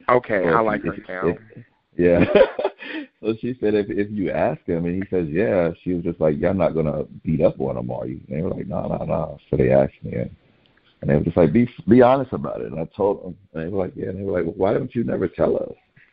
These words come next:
Speaker 2: And why aren't you living your life?" They kinda got on me too about it. Like, "Why aren't you
Speaker 1: Ooh.
Speaker 2: going on dates with guys? Why aren't you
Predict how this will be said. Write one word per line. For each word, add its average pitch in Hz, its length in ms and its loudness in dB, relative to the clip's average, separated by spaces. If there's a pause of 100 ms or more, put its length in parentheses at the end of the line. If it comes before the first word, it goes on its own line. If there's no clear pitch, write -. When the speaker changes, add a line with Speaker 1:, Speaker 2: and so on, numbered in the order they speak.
(100)
Speaker 2:
And 73 120 2
why 87 140 6
aren't 104 220 0
you 95 80 2
living 95 240 4
your 82 120 4
life?" 82 360 2
They 92 100 4
kinda 98 260 2
got 80 180 4
on 87 100 2
me 87 200 -2
too 101 160 0
about - 260 -2
it. - 120 -10 (1500)
Like, - 120 0
"Why 143 180 6
aren't 381 180 2
you - 140 0
Speaker 1:
Ooh. 131 40 -4
Speaker 2:
going 92 200 2
on 92 220 0
dates 95 260 2
with 85 160 -2
guys? 80 480 2
Why 80 140 0
aren't 92 240 -4
you 90 420 0